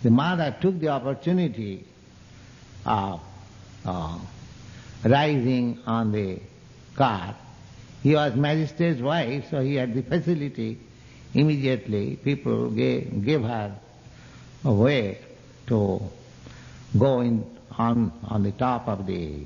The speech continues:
car and place the child on the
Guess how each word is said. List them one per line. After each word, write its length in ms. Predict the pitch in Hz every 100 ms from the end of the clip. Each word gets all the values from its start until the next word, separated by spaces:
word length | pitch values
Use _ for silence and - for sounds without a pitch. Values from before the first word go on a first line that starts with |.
| -
car 420 | 113 113 90 104 - - - - - - -
and 260 | 120 117 104
place 260 | 139 165 156 -
the 120 | 131
child 540 | - 131 135 113 110 127 - - - -
on 220 | 120 113
the 180 | 113